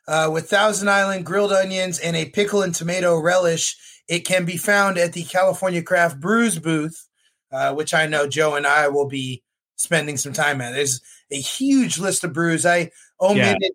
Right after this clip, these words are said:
Speaker 1: uh, alcoholic beverages from my list, and especially beer. Uh, you may even go check us out over on Fresh Hops Podcast, 'cause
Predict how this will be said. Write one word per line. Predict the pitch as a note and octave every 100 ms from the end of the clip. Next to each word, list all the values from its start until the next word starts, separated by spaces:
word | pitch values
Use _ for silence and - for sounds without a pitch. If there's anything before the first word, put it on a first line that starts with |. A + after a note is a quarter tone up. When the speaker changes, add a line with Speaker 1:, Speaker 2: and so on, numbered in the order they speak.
| F3+
Speaker 1:
uh, | E3+ E3 D#3+ C#3+ -
alcoholic | F#3 F3 F3+ F3+ D3+
beverages | F#3 E3+ D#3+ D#3+
from | - F3
my | D#3+
list, | D#3 D#3+ -
and | D3+
especially | C#3 G#3+ G#3 G3+ F3
beer. | B2 D#3 D#3 D#3 - - - _
Uh, | C#3 C#3+ D3+
you | F3
may | F#3 F#3
even | F#3 E3 E3+ D3+ - _ _ _
go | F#3+ F3
check | - F#3+
us | F3+ F3
out | F#3+ F3
over | E3+ D#3
on | D#3+
Fresh | C#3 F3+ E3+
Hops | F3+ E3+ C3+
Podcast, | - D#3+ D3 C3 D3+ C3+ -
'cause | - C#3+